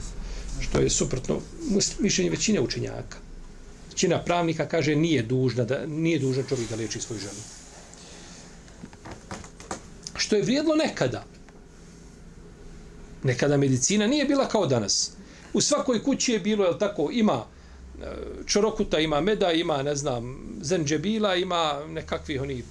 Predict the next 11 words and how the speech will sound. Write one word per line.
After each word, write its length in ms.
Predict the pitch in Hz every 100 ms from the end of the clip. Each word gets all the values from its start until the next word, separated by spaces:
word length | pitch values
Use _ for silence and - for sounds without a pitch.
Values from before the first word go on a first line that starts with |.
| -
preparata 760 | 165 160 160 165 185 180 185 143
za, 200 | 143 131 - - - -
koji 120 | 151
se 140 | 135 139
stavljaju 340 | - 170 147
kada 160 | 131 131
bole 200 | 147 139
leđa, 360 | 143 190 180
kada 200 | 165 139
boli 220 | 135 139 131
glava. 580 | 160 190 202 202 170